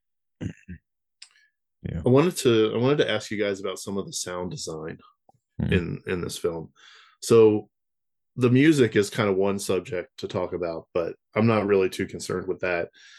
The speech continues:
Speaker 2: What I noticed was I watched the second, well, I may, like, I probably watched it in three parts. And so the last third, when she's in the apartment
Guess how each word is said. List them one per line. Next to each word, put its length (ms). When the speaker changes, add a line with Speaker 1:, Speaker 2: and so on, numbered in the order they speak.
Speaker 2:
What 180
I 120
noticed 480
was 500
I 120
watched 420
the 100
second, 560
well, 380
I 60
may, 180
like, 120
I 60
probably 300
watched 340
it 140
in 100
three 280
parts. 600
And 100
so 120
the 80
last 400
third, 360
when 100
she's 240
in 180
the 100
apartment 600